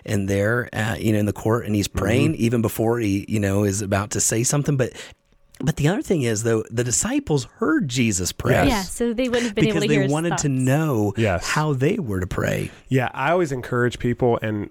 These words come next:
Speaker 2: try to encourage myself too that habitually prayer should be out loud,
Speaker 3: Mm-hmm.
Speaker 2: and when necessary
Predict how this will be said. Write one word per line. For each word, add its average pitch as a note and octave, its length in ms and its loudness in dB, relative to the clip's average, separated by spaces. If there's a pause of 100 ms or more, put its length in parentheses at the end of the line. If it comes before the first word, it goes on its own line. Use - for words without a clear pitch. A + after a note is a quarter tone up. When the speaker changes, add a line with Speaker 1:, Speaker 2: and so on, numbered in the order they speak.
Speaker 2:
try D#3 180 -2
to D#3 60 2
encourage G2 380 -4
myself F#2+ 480 0
too F#2+ 340 0
that F#2 320 0 (440)
habitually D#3 960 0 (140)
prayer G#2+ 320 2
should G2+ 200 -4
be G2 140 2
out F2 180 2
loud, D#2 480 -2 (100)
Speaker 3:
Mm-hmm. G3 180 -10 (260)
Speaker 2:
and A2 260 -2 (220)
when G#2 280 -2
necessary F#2+ 920 0